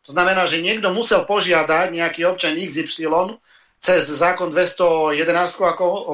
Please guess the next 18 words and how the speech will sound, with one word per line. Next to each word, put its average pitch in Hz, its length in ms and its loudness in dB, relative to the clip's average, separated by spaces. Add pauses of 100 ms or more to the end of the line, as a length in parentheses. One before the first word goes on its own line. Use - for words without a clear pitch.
o 160 320 2
prístup 165 320 -4
k 165 80 -2
informáciám 175 480 0 (320)
alebo 165 240 2
nejakým 170 300 0
spôsobom 190 580 0
a 160 80 0
niekto 180 320 0
odpovedal. 135 800 0 (920)
A - 100 2
teraz, 190 300 2
ak 175 100 0
je 170 160 0
takýto 220 400 0
všeobecne 202 480 -2
známy 180 400 2
list, 185 560 -2